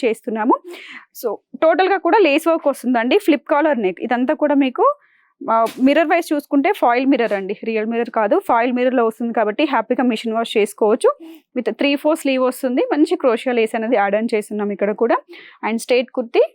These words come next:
So, ఇక్కడ చూడొచ్చు, లేస్ డీటెయిలింగ్ అనేది కొంచెం డిఫరెంట్ గా ఇచ్చామండి. టూ లేయర్స్ లో వచ్చేసి మనకి లేస్ డీటెయిలింగ్ అనేది వచ్చింది. Side and దామన్ పార్ట్ అంతా కూడా సేమ్ కలర్ కాన్సెప్ట్ లేస్ అయితే వచ్చేస్తుంది. And దుపట్టా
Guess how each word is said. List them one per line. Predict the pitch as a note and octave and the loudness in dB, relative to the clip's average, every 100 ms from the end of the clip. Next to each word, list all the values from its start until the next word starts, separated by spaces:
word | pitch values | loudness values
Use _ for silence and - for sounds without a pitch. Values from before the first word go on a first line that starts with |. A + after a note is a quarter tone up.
| _ _ _ _ | _ _ _ _
So, | G#3+ G#3+ - | -6 -4 -2
ఇక్కడ | - B3+ | -2 -2
చూడొచ్చు, | B3 G#3 G#3 F#4+ C#5+ C#4 | 0 -4 0 -2 2 2
లేస్ | D4+ F#4+ E4 | 4 2 0
డీటెయిలింగ్ | C#4+ D#4+ D#4 B3+ | 0 2 2 2
అనేది | B3 G4+ | 0 0
కొంచెం | C#4+ C4+ C#4 A3+ | 2 2 2 0
డిఫరెంట్ | - B3 B3 | 0 -4 0
గా | G#3 | -2
ఇచ్చామండి. | F#3+ F3+ F3 - - - | -2 -8 -6 -10 -10 -2
టూ | D4 D#4 D4 | 0 2 2
లేయర్స్ | A#3 A#3 A#3+ | 2 0 -2
లో | A3+ | -2
వచ్చేసి | G#3 A3 A#3 | -2 -4 -2
మనకి | A3 E4 | 0 2
లేస్ | D4 G#3+ A3 | 2 0 -2
డీటెయిలింగ్ | A3 G#3+ G#3+ | -4 -4 -4
అనేది | G3+ G3 G3 | -4 -4 -6
వచ్చింది. | F#3+ G#3+ D4+ - - - - | -4 -2 -2 -2 -14 -20 -4
Side | B3 A3+ | -2 2
and | C4 C4 | 2 2
దామన్ | A#3 A#3+ A3+ | 2 0 0
పార్ట్ | A3 | 0
అంతా | G#3 G#3+ G#3 | 0 -2 -2
కూడా | G#3+ F#4 - C#4+ | 0 0 0 0
సేమ్ | B3 B3 | 2 0
కలర్ | A#3 A3+ A#3 | 0 0 0
కాన్సెప్ట్ | A3 A3 A3+ G#3 | -2 -2 -2 0
లేస్ | G3+ G#3+ | 0 -2
అయితే | F#3+ F#3+ | -2 -2
వచ్చేస్తుంది. | D#3+ E3+ - - - - D#4 - - - F3+ | -2 -12 -12 -8 -8 -10 -16 -18 -20 -4 -2
And | F3+ F3 F#3+ | 0 -2 -2
దుపట్టా | G#3+ A3 A#3+ | -2 -2 0